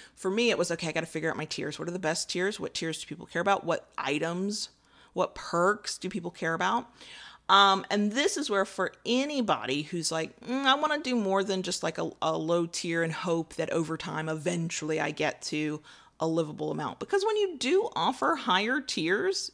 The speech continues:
you do make more money. You have fewer patrons sometimes, but sometimes you don't. Um, so for me, we, and for John Brownstone, 'cause Loving B D S M is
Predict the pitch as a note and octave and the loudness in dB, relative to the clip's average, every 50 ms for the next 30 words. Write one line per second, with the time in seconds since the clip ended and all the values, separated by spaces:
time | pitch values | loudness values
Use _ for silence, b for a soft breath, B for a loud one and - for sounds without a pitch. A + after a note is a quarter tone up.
0 | _ _ - F3 F#3 A3+ F#3+ - - F3 G3 B3+ C4+ G3 G3+ B3+ - G3 E3+ F3 | _ _ -12 -4 -4 -4 -4 -4 -4 -2 0 2 2 2 2 2 0 0 2 2
1 | G#3 A#3+ C4 - C5+ - A#2 - - D3+ F3+ F3+ F#3+ E3 E3 - - - E3+ D#3 | 4 4 2 2 0 -2 -4 -4 -4 -4 0 0 0 0 0 -4 -8 -6 -4 -4
2 | D3+ D#3+ D#3 - - G3+ B3 - - A3+ B3 E4+ - - C#4 B3 D4 C#4 B3+ A#3+ | -4 -4 -4 -2 -2 -2 -2 0 0 -2 -2 -2 -2 -2 0 0 2 4 4 4
3 | A3+ D#4+ A4 A#4+ - - G#3 G3+ G3+ G3+ - - - E3+ E3 G3+ F3 F3 G#3+ B3+ | 2 0 -2 -6 -8 -6 -2 -2 -2 -2 -4 -6 -4 -4 -4 -2 -4 -4 -4 0
4 | - D3 - - - B B B B B B B B B B B B _ - G#3 | 0 0 0 0 -2 B B B B B B B B B B B B _ 6 8
5 | G#3+ G#3 G#3 G#3 G3+ G3+ G3 G3+ G3+ - _ _ _ _ _ _ _ _ - - | 8 10 8 6 6 4 0 -4 -6 -8 _ _ _ _ _ _ _ _ -8 0
6 | - A#3+ A3+ A3 G#3+ G#3 G#3 G#3 G3+ - - - _ - - - A#3 A3+ A3 A3+ | 2 4 4 4 4 4 4 4 2 -2 -8 -12 _ -18 -6 -2 0 0 2 2
7 | B3 D4 G4+ G#4 E4+ B3 G3 F#3 F#3+ G3+ B3+ B3+ - - _ - D#3+ D#3+ F3+ G#3 | 2 0 0 0 2 0 0 0 0 -2 -4 -8 -12 -18 _ -16 -12 -8 -2 0
8 | B3 C#4 - - - - - - - - _ _ - F3+ G3+ A3+ B3+ B3+ - F#3 | 0 0 -2 -4 -12 -16 -20 -20 -20 -20 _ _ -4 0 0 0 0 2 0 2
9 | F#3 F3+ E3 D#3 E3+ G3 B3 D4+ C#4+ - F3+ E3 E3 E3 E3+ E3+ E3+ E3+ E3+ D#3+ | 2 2 2 4 6 6 6 6 4 0 -4 -6 -4 -2 -2 -2 0 -2 -2 -2
10 | E3 D#3 D#3 D#3 E3 - D#3 D#3+ D3+ - | -2 -2 -2 -2 -2 -4 -6 -8 -8 -10